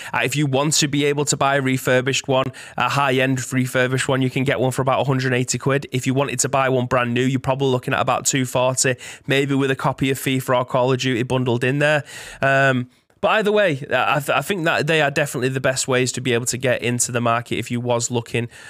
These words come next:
for a brand new console. Um, however, with the likes of the Xbox Game Pass, which is obviously the main crux of this article, do I believe it's worth more than what it is now? Probably.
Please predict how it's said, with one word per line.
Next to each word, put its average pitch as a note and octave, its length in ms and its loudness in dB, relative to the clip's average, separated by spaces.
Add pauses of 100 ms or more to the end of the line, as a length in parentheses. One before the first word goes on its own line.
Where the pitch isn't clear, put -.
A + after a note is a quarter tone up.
for A#2+ 320 2
a A2+ 60 0
brand A#2 260 0
new A#2 140 0
console. A2+ 600 0 (360)
Um, B2 480 2 (180)
however, D3+ 480 0
with D#3+ 220 -2
the F#3 100 2
likes F#3 460 2
of D3+ 180 0
the D#3 80 0
Xbox C#3 400 0
Game C3+ 180 0
Pass, C#3 220 -2
which - 180 -2
is C3 80 0
obviously B2+ 220 0
the B2 80 0
main A#2+ 140 0
crux - 480 -2
of B2 320 0
this B2 180 0
article, B2 500 0 (1200)
do G3+ 200 2
I G#3+ 140 4
believe F#3+ 360 2
it's D#3 160 -2
worth D#3+ 300 2
more D3 200 2
than D3 140 0
what C#3 140 2
it - 80 0
is B2+ 200 2
now? B2+ 380 0 (240)
Probably. A#2+ 560 0